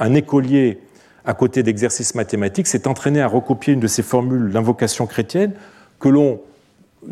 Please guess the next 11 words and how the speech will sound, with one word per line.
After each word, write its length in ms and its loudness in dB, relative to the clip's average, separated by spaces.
écrivait 420 2
toujours 320 -4
en 80 0
début 640 0
de 80 0
documents 460 -2
de 80 0
contrat, 560 -4
euh, 400 2
au 120 6
nom, 340 2